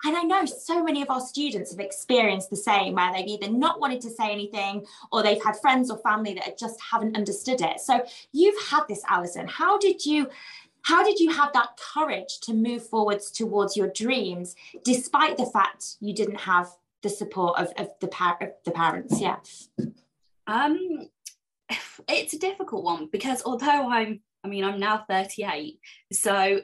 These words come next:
Speaker 2: it feels a bit ridiculous to kind of go, "What, you, your parents are still kind of
Speaker 1: Mm-hmm.
Speaker 2: dictating things almost?" Um, but it's a lifelong pattern, and it's about breaking free from those patterns. And I just
Speaker 1: Mm-hmm.
Speaker 2: had this moment of,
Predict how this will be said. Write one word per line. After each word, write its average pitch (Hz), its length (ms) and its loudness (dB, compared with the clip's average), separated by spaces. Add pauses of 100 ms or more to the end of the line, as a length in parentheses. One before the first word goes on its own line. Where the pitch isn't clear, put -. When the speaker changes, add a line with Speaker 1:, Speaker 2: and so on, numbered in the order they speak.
Speaker 2:
it - 220 0
feels 254 300 -2
a 233 40 -14
bit 208 180 -6
ridiculous 196 600 -6
to 196 80 -8
kind 190 280 -2
of 190 60 -6
go, 185 180 -2
"What, 185 280 -6
you, 170 180 -14 (100)
your 180 240 -8
parents 202 560 -4
are 190 40 -8
still 185 300 -4
kind 185 360 -6
of 180 180 -4 (480)
Speaker 1:
Mm-hmm. 220 140 -2
Speaker 2:
dictating 214 600 -2
things 233 360 -2
almost?" 233 640 -2 (400)
Um, 220 300 2 (120)
but 269 120 -4
it's 240 180 -6
a 240 60 -2
lifelong 220 680 -6
pattern, 156 600 -8 (360)
and 202 420 -2
it's 196 200 -6
about 214 380 -2
breaking 208 400 -2
free 226 240 -4
from 202 180 -10
those 170 200 -6
patterns. 170 600 -10
And 202 100 -2
I 226 120 0
just 302 300 -2
Speaker 1:
Mm-hmm. - 480 -10
Speaker 2:
had 285 180 -4
this - 240 -6
moment 226 540 0
of, 185 460 4